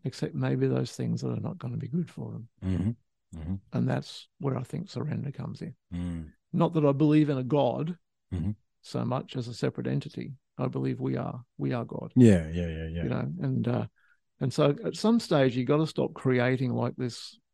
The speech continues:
Speaker 1: this banshee of, <laughs> well, like I said, like a kid in a lolly shop,
Speaker 2: Mm.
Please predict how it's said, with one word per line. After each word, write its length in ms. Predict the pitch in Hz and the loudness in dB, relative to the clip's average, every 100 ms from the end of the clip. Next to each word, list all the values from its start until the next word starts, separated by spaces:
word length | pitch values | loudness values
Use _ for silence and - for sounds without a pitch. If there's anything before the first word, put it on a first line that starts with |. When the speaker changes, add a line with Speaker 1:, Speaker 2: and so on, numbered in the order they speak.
| _ - | _ -8
Speaker 1:
this 300 | 127 117 - | -8 -8 -10
banshee 580 | - 135 139 135 - 131 | -4 -2 0 -2 -2 -2
of, 260 | - 151 - 180 - | 0 -2 -4 -6 0
<laughs> 160 | 262 - - _ - - - 214 - 233 - 180 | 2 2 0 _ -8 -6 -2 -2 0 -4 -6 -2
well, 100 | - | 4
like 120 | 139 139 | 6 8
I 60 | |
said, 220 | 131 147 | 8 8
like 180 | 123 123 | 8 6
a 60 | 117 | 2
kid 260 | 127 139 | 4 6
in 60 | 131 | 8
a 60 | 127 | 10
lolly 300 | 123 123 131 | 10 8 6
shop, 300 | - 104 - | 4 0 2
Speaker 2:
Mm. 320 | 120 127 107 | 6 8 6